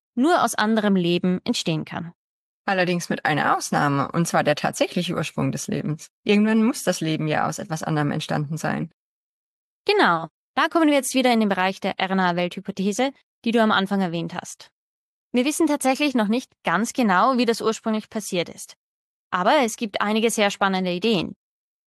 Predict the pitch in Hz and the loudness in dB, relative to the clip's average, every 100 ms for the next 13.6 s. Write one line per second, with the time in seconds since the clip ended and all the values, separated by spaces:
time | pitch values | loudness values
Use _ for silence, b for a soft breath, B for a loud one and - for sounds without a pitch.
0 | _ _ - 240 247 277 320 226 220 226 | _ _ -2 0 2 2 2 2 2 0
1 | 226 214 208 220 208 - 202 196 196 208 | 0 0 -2 -4 -4 -4 -2 -4 -2 0
2 | 262 262 220 202 190 185 180 175 175 - | 0 2 2 2 0 -2 -4 -2 -6 -8
3 | _ _ - 226 262 208 240 220 208 226 | _ _ -10 -4 0 2 2 2 2 2
4 | 254 247 - 208 214 254 269 - 226 220 | 2 0 -2 -4 0 0 0 0 0 2
5 | 220 262 262 233 - 214 247 247 240 226 | 2 2 2 0 2 2 4 4 4 4
6 | 185 175 190 202 190 190 - - 190 190 | 0 -4 -2 0 0 -4 -6 -2 0 0
7 | 233 233 294 339 _ _ - 277 349 359 | 0 0 -2 -4 _ _ -8 0 2 2
8 | - 208 226 208 208 - - 214 226 196 | 2 2 2 2 0 -4 -2 0 0 -2
9 | 175 175 - - - - - _ _ _ | -4 -6 -6 -8 -10 -10 -18 _ _ _
10 | _ _ _ _ - 285 - - 311 339 | _ _ _ _ -2 -2 0 -2 0 0
11 | 285 254 226 202 226 247 247 233 240 226 | 0 0 2 2 0 -2 0 0 0 -2
12 | _ - 208 254 277 262 254 285 294 - | _ -8 0 0 2 2 2 2 -2 0
13 | 190 214 185 - - | 2 2 2 -4 -10